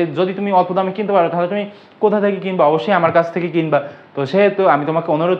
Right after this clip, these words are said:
করতেছি যে তুমি যদি টেন মিনিট স্কুলের যে কোনো কোর্স, তা ইংলিশ হোক, বাংলা হোক, যাই হোক না কেন, সেটা যদি তুমি কিনতে চাও, তাহলে তুমি আমাকে অবশ্যই নক করবা। তুমি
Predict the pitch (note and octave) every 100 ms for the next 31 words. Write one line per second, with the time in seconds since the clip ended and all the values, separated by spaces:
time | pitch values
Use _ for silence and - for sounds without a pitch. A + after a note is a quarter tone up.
0 | F3+ F3 F#3+ A3 F#3+ E3+ E3+ E3+ F3 G3
1 | - - - E3+ F3+ F#3 F#3 G#3+ D#3 G#3
2 | G#3 G#3+ G3+ A3 A#3+ - - - - -
3 | D3 D3+ F3+ F#3+ G3+ G#3 G#3+ F3+ E3 F3
4 | F3+ G3+ F#3 A2+ - B2 - - C#3 A#2
5 | C#3 D#3+ D#3+ C3+ C3+ B2+ A#2+ E3+ A3 -
6 | - - - - - - C#3 C3+ D3+ C#3+
7 | F3 F3 F3 - - A3 G#3+ E3+ D#3 D3+
8 | D3 D#3 F#3 C#3+ D3 D3 - D3 D#3 F#3
9 | D#3+ C3+ D3 D3 G3+ - - - D#3